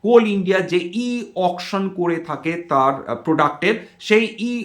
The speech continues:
অকশনে সরাসরি এই দেশগুলো পার্টিসিপেট করতে পারবে এবং তারা পেমেন্ট,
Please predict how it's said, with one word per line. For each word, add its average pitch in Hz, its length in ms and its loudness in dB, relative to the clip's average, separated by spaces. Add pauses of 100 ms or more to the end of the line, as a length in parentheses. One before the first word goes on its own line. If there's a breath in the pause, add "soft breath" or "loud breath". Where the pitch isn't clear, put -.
অকশনে 175 440 -4
সরাসরি 175 760 -2
এই 180 280 0
দেশগুলো 156 560 0
পার্টিসিপেট 123 840 -4
করতে - 280 -8
পারবে 95 360 -6
এবং 196 320 0
তারা 185 160 0
পেমেন্ট, 208 480 -2